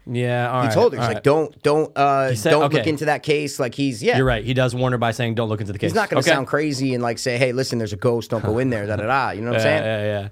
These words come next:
Speaker 2: So, yeah, no, and that's why,
Speaker 1: Forty-four
Speaker 2: like, the
Speaker 1: Rayburn.
Speaker 2: religious things on his T V and the cross, like, he's supposed
Speaker 1: Yeah.
Speaker 2: to,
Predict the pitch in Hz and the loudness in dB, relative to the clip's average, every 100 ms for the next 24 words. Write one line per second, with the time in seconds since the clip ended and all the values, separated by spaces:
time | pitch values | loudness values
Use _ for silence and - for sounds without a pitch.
0 | - - 147 120 175 180 160 156 147 175 | -10 0 2 2 0 0 2 2 4 4
1 | 175 175 165 139 120 123 147 143 165 160 | 4 6 4 4 2 2 0 2 0 -2
2 | - 160 160 165 151 143 127 - 139 117 | -2 0 0 0 0 -2 -4 -4 -4 -2
3 | 147 151 151 147 123 107 - 139 143 139 | -2 -2 -2 -2 -2 -4 -2 0 2 0
4 | 139 127 117 139 127 - - 110 101 | -2 -4 -2 0 0 2 0 2 0